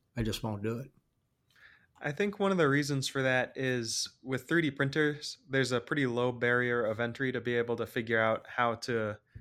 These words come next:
Speaker 2: run a three D printer. So there's a lot more people that can make content for it. So if you're a, a three D printer beginner out there and you're thinking about making a YouTube channel, I'd say go for it and ask for free stuff. You'll probably be able to get it.
Speaker 1: <laughs>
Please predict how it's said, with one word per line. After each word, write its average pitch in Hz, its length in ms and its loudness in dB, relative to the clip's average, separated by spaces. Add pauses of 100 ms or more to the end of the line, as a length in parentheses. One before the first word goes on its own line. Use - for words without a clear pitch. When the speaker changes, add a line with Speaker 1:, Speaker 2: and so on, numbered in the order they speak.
(200)
Speaker 2:
run 127 240 2
a 135 40 -2
three 139 180 -2
D 135 100 0
printer. 143 400 -2 (320)
So 139 140 -2
there's 127 180 2
a 127 80 4
lot 131 240 4
more 123 160 -2
people 127 300 -2
that 120 140 0
can 127 120 -8
make 120 200 -6
content 123 520 -4
for 113 240 -4
it. 110 100 -6 (520)
So 147 180 4
if 143 120 0
you're 180 360 6
a, 135 560 4
a 127 120 -2
three 156 200 2
D 156 100 0
printer 156 380 2
beginner 147 440 2
out 147 220 4
there 147 240 4
and 139 100 2
you're 131 100 0
thinking 139 220 -2
about 131 340 2
making 131 280 -2
a - 20 -2
YouTube 127 340 -4
channel, 120 380 -2 (440)
I'd 139 160 -2
say 147 160 8
go 135 160 6
for 160 300 6
it 160 120 4
and 127 140 0
ask 131 240 4
for 135 420 2 (160)
free 143 160 2
stuff. 131 420 2
You'll 135 120 0
probably 143 300 4
be 131 100 2
able 120 140 0
to 117 100 0
get 123 200 4
it. 113 140 -2 (300)
Speaker 1:
<laughs> - 80 -8